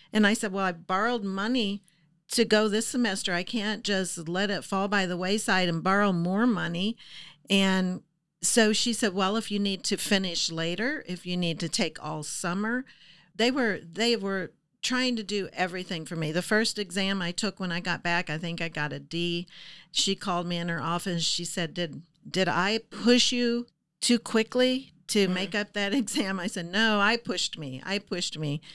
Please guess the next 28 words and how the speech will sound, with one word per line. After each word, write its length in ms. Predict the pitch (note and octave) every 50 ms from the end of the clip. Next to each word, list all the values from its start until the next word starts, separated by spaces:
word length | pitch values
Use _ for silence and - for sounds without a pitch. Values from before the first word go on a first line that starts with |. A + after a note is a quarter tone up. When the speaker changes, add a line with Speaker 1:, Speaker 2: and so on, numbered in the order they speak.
| - - - - - _ _ -
Speaker 1:
And 560 | F3+ F#3 F#3 F#3 F3+ F3 F3 F3 F3+ F3 E3+ _ _ _ _ _ - - -
so 300 | F#3+ - - C4 B3 A#3
it, 240 | F3+ D3+ A#3+ C4 G#3+ -
it 160 | - A#3+ C4 B3
was 240 | C4+ C4+ B3 A3+ -
just 680 | - - A3+ A3 G#3+ G#3+ G#3 - - - - - - - _ _ _ _ _ _ _ _
a 60 | - G#3
day 240 | D#3+ G3+ F#3 F3+ F#3
by 260 | D#3 E3+ F3 E3+ E3
day 460 | D3+ D#3 D#3 D#3 D#3 D3+ D3+ D3+ D#3+ D3+
thing. 480 | - - - D#3+ C#3 C3+ C#3 C#3 C#3+ - - - -
Speaker 2:
But 140 | G#3+ G#3 F#3+
lots 260 | G3 G3 G3 F#3 -
was 120 | F#3 F3
happening. 380 | - D#3+ C#3+ - B2+ B2+ B2 G3+
So, 140 | - - G3
I 60 | D#3+
mean, 160 | F3 F#3 F3+ F3+
those 200 | F#3+ G3+ G#3 G#3+
are 120 | G3+ F3+ F3
just 260 | - G#3+ A3+ - -
one 260 | F3 E3 F#3 G3+ G3+
of 120 | F#3+ E3+ -
those 200 | - A2 - -
things 440 | - F3 D#3+ D#3 D3+ D3+ - - - _ _ _
can 200 | - - G3+ F#3+
make 180 | F#3 F3 E3 -
somebody 520 | - - F3+ E3+ D#3+ D3+ D#3 D3 D3 C3+